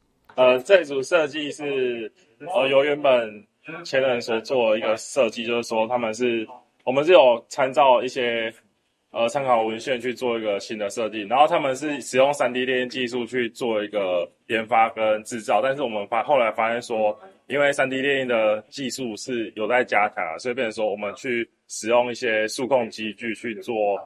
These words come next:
实体加工出来，变成我们这次的铂金奖一个，呃，成品这样。呃，我们主要目的是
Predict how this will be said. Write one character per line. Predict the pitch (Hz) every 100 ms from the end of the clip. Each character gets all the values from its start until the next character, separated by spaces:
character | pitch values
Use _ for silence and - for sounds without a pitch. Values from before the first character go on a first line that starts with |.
| - - -
实 | - 107 113
体 | 120 104 87
加 | - 98 98
工 | - 98 104
出 | - 113
来， | 104 87
变 | -
成 | 110 92 85 - _ _
我 | 113
们 | 101
这 | 98 120
次 | 110 113
的 | 101
铂 | 95 98
金 | 101
奖 | 101 85 90
一 |
个， | 90 85 80 78 165 160 160 147 87
呃， | 98 92 87
成 | 87 - 98 98
品 | 104 82
这 | 92
样。 | 85 71 _ _ _ -
呃， | 143 147 -
我 | 151
们 | 165
主 | 156
要 | 190 196
目 | 190
的 | 190
是 | 190 190